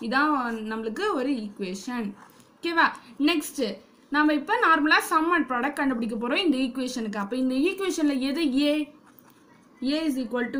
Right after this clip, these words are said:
இதானே நம்மளுக்கு த்ரீ தான் A. அப்ப B, B என்னது நம்மளுக்கு? K, எக்ஸ் ஸ்கொயர், X constant. அப்ப X-க்கு முன்னாடி என்ன இருக்கு? K இருக்கு. அப்ப அதான் நம்மளுக்கு B. C, C என்னது நம்மளுக்கு? எயிட்டி ஒன். அப்ப நம்ம first sum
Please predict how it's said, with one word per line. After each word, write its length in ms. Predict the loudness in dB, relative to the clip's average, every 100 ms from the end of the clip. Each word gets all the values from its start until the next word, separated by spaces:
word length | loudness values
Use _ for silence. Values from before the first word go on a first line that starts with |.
| 0
இதானே 220 | 2 2 2
நம்மளுக்கு 300 | 2 2 -2 -2 -6
த்ரீ 140 | 0 2 4
தான் 160 | 4 2 2 2
A. 20 | 0 -2 -18 -18 -8
அப்ப 160 | -4 -2 -2 2
B, 20 | 4 4 0 0
B 20 | 2 4
என்னது 200 | 2 2
நம்மளுக்கு? 340 | 2 2 2 2 2 0 2
K, 40 | 2 2 0 -4
எக்ஸ் 220 | -4 -10 -12
ஸ்கொயர், 440 | -2 0 2 0 0 -6 -4 -6
X 60 | -4 -4 0
constant. 440 | 2 0 0 -4 -2
அப்ப 100 | 0 0
X-க்கு 260 | -2 0 2
முன்னாடி 240 | 2 2 0
என்ன 140 | 0
இருக்கு? 220 | -2 -4 -4 -2
K 120 | 0 0 0
இருக்கு. 200 | -2 -6
அப்ப 120 | -4 -4
அதான் 200 | -2 -2
நம்மளுக்கு 280 | -2 -2 -2 0
B. 100 | 0 -4 -14 -20 -20 -20 -4
C, 140 | 2 2 2
C 160 | 0 0
என்னது 180 | 0 2
நம்மளுக்கு? 320 | 2 2 0 0 2
எயிட்டி 340 | 2 0 2 2 2 -2 -8 -4
ஒன். 120 | -2 -4 -10 _ _ _ _ _ -20 _ -8
அப்ப 220 | -2 0
நம்ம 160 | 0 0
first 240 | -2 -4 -6 0
sum 160 | 0